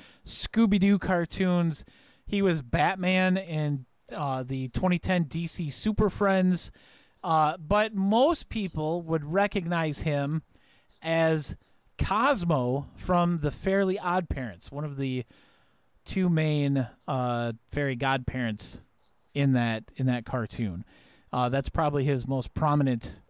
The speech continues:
role that he did. And I thought that was very interesting to see, uh, that he,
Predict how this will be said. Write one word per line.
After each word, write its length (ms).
role 480
that 180
he 140
did. 360
And 360
I 140
thought 180
that 140
was 140
very 240
interesting 640
to 60
see, 480
uh, 360
that 200
he, 460